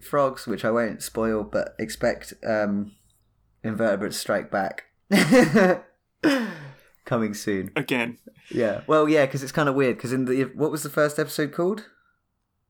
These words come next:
Speaker 2: Invertebrates Strike Back.
Speaker 1: Oh, yeah, so I was gonna do Return of the Invertebrates, but
Speaker 2: Yeah, I think we should do Return of the
Speaker 1: Yeah,
Speaker 2: Invertebrates.
Speaker 1: but the thing is with that, is that, uh, Invertebrates Strike Back is like
Speaker 2: I know, I know, it's the Empire, and then
Speaker 1: Yeah,
Speaker 2: you're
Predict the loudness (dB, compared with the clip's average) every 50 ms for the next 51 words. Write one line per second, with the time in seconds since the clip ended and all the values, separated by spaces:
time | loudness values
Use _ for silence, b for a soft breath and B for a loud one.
0 | _ _ _ _ -6 -6 -2 0 -2 -2 -2 -4 -4 -4 -4 -4 -10 -6 -4 -6
1 | -6 -6 -4 -6 -6 -6 -6 -10 -16 -20 _ _ 0 2 2 4 4 4 4 2
2 | 2 0 0 2 4 4 2 2 0 0 0 0 2 0 0 2 2 0 0 -2
3 | -2 0 0 0 0 0 0 0 0 0 2 2 2 2 2 0 -4 -4 -4 -6
4 | -6 -10 -14 -6 -2 0 2 2 2 2 0 0 -2 -2 -2 -2 -4 -2 0 0
5 | 0 0 -2 -2 -4 -4 -2 0 2 4 6 6 6 4 4 0 -2 -2 -2 0
6 | 0 0 0 0 -2 -2 0 2 2 2 0 -2 -2 -4 -6 -2 -2 -4 -4 -4
7 | -12 _ _ -20 -20 -18 -18 -16 -16 -16 -20 -20 -20 -20 -20 -6 -4 -2 0 2
8 | 0 0 0 -2 -2 -2 -2 -2 -2 -4 0 0 0 0 0 -4 -4 -2 -2 -2
9 | -2 -4 -6 -14 _ _ -20 _ _ -4 -4 -2 0 2 2 2 0 0 -2 -2
10 | -2 0 2 2 2 2 0 -2 -2 -2 -2 -2 0 0 0 0 -2 -4 -4 -2
11 | 0 0 0 0 -2 -4 -4 -2 0 2 4 4 4 4 4 2